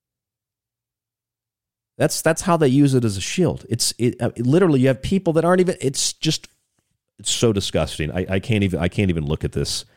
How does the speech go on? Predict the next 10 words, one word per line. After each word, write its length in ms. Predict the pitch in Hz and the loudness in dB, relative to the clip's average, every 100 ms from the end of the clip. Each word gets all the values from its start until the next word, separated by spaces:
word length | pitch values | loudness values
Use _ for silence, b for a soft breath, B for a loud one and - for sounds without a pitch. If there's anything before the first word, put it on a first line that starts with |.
| _ _ _ _ _ _ _ _ _ _ | _ _ _ _ _ _ _ _ _ _
this 180 | 90 82 | -4 -4
crap. 340 | - 80 67 _ _ _ | 0 0 -2 _ _ _
It 140 | 92 90 | 0 0
is 100 | 82 | 2
so, 440 | - 90 87 78 _ _ _ _ _ _ _ _ _ _ _ - | 2 2 2 0 _ _ _ _ _ _ _ _ _ _ _ -6
it, 180 | 92 90 | -2 2
it 140 | 95 | 2
is 100 | 87 | 2
vomit 320 | 80 80 82 | 0 0 0
inducing. 540 | 73 69 71 - 67 | -2 -2 -2 -2 -6